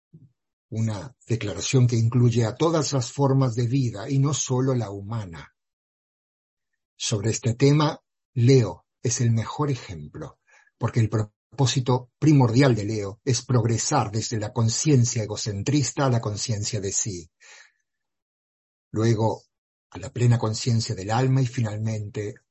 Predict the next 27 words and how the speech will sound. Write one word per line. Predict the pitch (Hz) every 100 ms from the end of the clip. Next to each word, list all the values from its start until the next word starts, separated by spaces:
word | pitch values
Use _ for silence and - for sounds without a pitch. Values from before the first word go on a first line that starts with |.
| _ _
a | -
la | 95
conciencia | - 95 - 120 113 120 117 127
grupal. | 113 107 - 62 62 - _ _ _ _ _ _ _ _ _ _ _ _ _ _
La | 104
conciencia | 107 110 107 135 143 160
de | 127 110
sí, | - - 190 143 101 120
sí | - 120
con | 117 110
mayúscula, | 90 95 139 120 - 92 85 92 - -
hace | 117 123
referencia | 117 117 117 123 120
a | 107
una | 117
persona | 117 107 123 127
completamente | 123 131 135 190 160 156 147 139
desarrollada | 135 - 123 123 120 113 113
que | 117 117
tiene | 147 147 151
el | 135
control | 120 120 117 131 127
total | 123 135 - 104 92 - _ _
de | 117
su | -
yo | 107 113
personal | 113 113 - 117 95 98